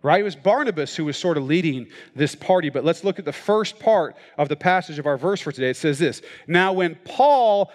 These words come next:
and his party set sail from Paphos, they came to Perga and Pamphylia." Paul and his party. It looks like things have changed. Leadership has emerged,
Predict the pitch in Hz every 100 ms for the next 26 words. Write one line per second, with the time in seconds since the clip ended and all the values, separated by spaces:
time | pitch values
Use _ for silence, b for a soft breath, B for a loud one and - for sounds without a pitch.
0 | B 185 170 196 262 214 - - 294 240
1 | 120 - _ _ b b b _ - 185
2 | 180 - 175 147 139 - - 185 160 117
3 | 107 123 113 131 117 - 135 113 98 117
4 | 98 147 104 - - _ B B B -
5 | - 262 254 214 196 285 - 220 139 -
6 | - _ _ _ _ _ _ _ _ _
7 | _ _ _ _ 127 165 190 185 156 175
8 | 170 156 - - 196 151 98 170 - -
9 | _ _ _ _ _ 139 175 170 - 151
10 | 127 143 123 135 175 165 107 98 -